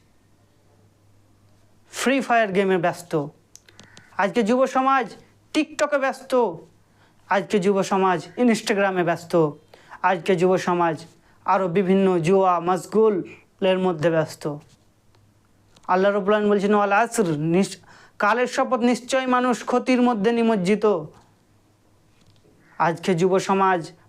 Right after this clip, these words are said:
বাচ্চা বাচ্চা ছেলে সন্ধ্যার টাইমে, রাত্রের টাইমে দলবদ্ধভাবে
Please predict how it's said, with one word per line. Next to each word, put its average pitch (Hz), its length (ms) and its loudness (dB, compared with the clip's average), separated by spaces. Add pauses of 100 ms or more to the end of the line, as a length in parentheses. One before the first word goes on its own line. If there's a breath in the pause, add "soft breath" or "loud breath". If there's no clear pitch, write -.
বাচ্চা 185 320 0
বাচ্চা 208 260 -2
ছেলে 208 520 0 (1040 soft breath)
সন্ধ্যার 240 580 0
টাইমে, 240 380 2
রাত্রের 240 480 -2 (120)
টাইমে 240 580 0 (400)
দলবদ্ধভাবে 226 1200 2